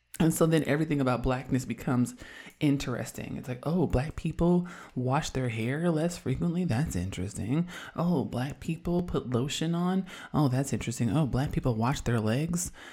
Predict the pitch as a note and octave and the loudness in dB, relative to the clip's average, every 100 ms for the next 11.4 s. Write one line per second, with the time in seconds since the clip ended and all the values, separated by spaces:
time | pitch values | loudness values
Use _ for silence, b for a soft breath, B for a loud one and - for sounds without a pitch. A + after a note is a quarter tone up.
0 | B C3+ D3 - G#2+ - - G#2+ A2 - | B 0 0 0 -2 -2 -6 -6 -4 -2
1 | - B2 D#3+ B B B C#3+ C#3+ - - | 2 2 2 B B B 2 4 2 2
2 | E3+ F3+ F3+ D#3+ D#3+ B2+ C3+ D3 C3 C#3 | 4 4 2 0 2 0 0 0 2 2
3 | E3+ B2 B2 - C#3 C3+ C3 B2+ B2+ F3 | 2 2 0 2 4 4 2 0 2 2
4 | F3 F3 - - D3 D3 G3+ A3+ E3+ E3+ | 2 2 0 2 0 2 2 4 4 2
5 | F3 B B - D#3+ E3+ G#3+ F4 - A2 | -2 B B 4 4 6 2 2 2 -2
6 | - - E3+ E3+ G3+ G#3+ F3+ E3+ B B | -6 2 2 4 4 6 6 4 B B
7 | B - D#3 - - B3+ C4+ - F#3 - | B 4 4 2 2 2 2 2 2 0
8 | - C#3+ D#3+ E3+ D#3+ - F3+ G3 F3+ - | 0 2 2 4 2 4 2 4 2 2
9 | D3+ C#3 B2 C3 D#3+ D#3 B2 C3 B2+ - | 4 4 4 2 2 0 2 2 2 -2
10 | B B - C#3+ B2+ - - - C3+ - | B B -2 2 2 2 2 4 4 4
11 | F3 A3+ A#2+ F#2+ | 4 4 2 -2